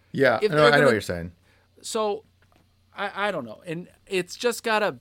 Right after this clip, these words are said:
Speaker 2: and whatever we lift from this, I guess is what I'm saying. For me, it is hard to say if we don't lift it to a million, right, then everything else is a failure. For me,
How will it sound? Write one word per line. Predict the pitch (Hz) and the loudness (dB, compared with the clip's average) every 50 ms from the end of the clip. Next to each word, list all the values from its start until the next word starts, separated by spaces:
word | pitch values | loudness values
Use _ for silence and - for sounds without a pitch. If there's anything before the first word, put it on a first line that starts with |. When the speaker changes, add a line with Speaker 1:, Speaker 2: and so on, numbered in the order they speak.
| _ _ - - _ _ _ _ _ _ _ _ _ _ _ _ _ _ _ _ _ _ _ _ _ _ _ _ _ _ _ _ _ _ _ _ _ _ _ - | _ _ -20 -20 _ _ _ _ _ _ _ _ _ _ _ _ _ _ _ _ _ _ _ _ _ _ _ _ _ _ _ _ _ _ _ _ _ _ _ -8
Speaker 2:
and | - 180 185 185 - _ - | -6 -6 -6 -8 -10 _ -6
whatever | 175 151 185 208 226 247 233 247 | 0 2 4 4 4 4 2 2
we | 233 208 214 196 | 0 0 0 0
lift | 160 160 170 156 113 - - - - | 2 2 2 2 0 -2 -12 -20 -20
from | - - - - 156 143 127 113 | -20 -20 -6 -4 -2 -2 -2 -4
this, | 110 107 - - - - - - _ | -8 -10 -12 -14 -16 -16 -16 -18 _
I | - 143 | -8 -6
guess | 139 160 190 180 - - | -2 -2 -2 -2 -2 -4
is | 175 147 | -6 -4
what | 135 143 139 | -2 -2 0
I'm | 139 147 156 | 0 0 -2
saying. | 151 - 196 196 208 226 240 240 233 _ _ _ _ _ _ _ _ | -4 -6 -6 -6 -6 -6 -10 -12 -14 _ _ _ _ _ _ _ _
For | - - 175 | -8 -4 -4
me, | 175 190 214 233 240 240 233 - - | -2 -2 -2 -2 -4 -4 -6 -8 -8
it | - 180 165 | -6 -4 -2
is | 165 165 143 - | -2 -4 -4 -6
hard | - 160 175 190 202 214 202 | -6 -2 0 0 0 0 -4
to | - 196 | -8 -12
say | - - 151 139 139 139 | -10 -8 -6 -6 -6 -6
if | - 139 123 - | -8 -10 -8 -6
we | 156 | -4
don't | 151 180 196 208 180 | -4 -4 -4 -4 -6
lift | 175 165 170 - - | -6 -6 -6 -4 -6
it | 196 170 - | -8 -8 -8
to | - 143 135 | -8 -8 -6
a | 123 120 | -6 -6
million, | 123 135 143 151 165 170 156 135 120 104 - _ _ _ _ _ | -8 -10 -10 -8 -6 -6 -6 -8 -8 -12 -16 _ _ _ _ _
right, | 139 123 123 131 139 143 _ _ _ _ _ _ _ _ _ _ _ _ - | -12 -8 -8 -8 -8 -10 _ _ _ _ _ _ _ _ _ _ _ _ -6
then | 147 160 156 | -4 -2 -2
everything | 160 170 175 165 - 175 165 156 | -2 -2 -2 -4 -4 -4 -2 0
else | 151 143 135 - | 0 0 0 -2
is | 143 131 | -8 -10
a | 117 | -10
failure. | - - 127 113 107 101 - _ _ _ _ _ _ _ _ _ _ _ _ _ _ _ _ _ _ _ _ | -10 -10 -10 -10 -12 -14 -16 _ _ _ _ _ _ _ _ _ _ _ _ _ _ _ _ _ _ _ _
For | _ - 180 175 | _ -6 -4 -4
me, | 180 202 233 233 220 185 165 165 160 | -4 -4 -2 -2 -2 -4 -4 -6 -8